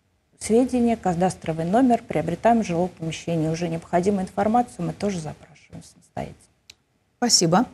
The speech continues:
Speaker 2: А вот что касается выплаты материнского капитала в денежном эквиваленте, такое тоже существует? Во-первых, о каких суммах может идти речь и куда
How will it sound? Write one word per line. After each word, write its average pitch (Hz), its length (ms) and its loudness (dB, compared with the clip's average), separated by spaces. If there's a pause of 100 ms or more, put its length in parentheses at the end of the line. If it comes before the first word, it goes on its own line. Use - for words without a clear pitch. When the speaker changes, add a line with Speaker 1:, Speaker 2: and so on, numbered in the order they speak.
(600)
Speaker 2:
А 233 140 4
вот - 400 0
что 269 260 4
касается 233 1080 4
выплаты 214 480 4
материнского 196 500 0
капитала 240 460 0
в 185 100 0
денежном 190 720 2
эквиваленте, 180 1000 2 (160)
такое 170 360 4
тоже 156 320 4
существует? 247 680 2 (560)
Во-первых, 226 480 4
о 165 80 4
каких 180 320 2
суммах 233 420 4
может 135 320 -2
идти - 320 -6
речь - 380 -10 (100)
и 165 120 0
куда 160 520 2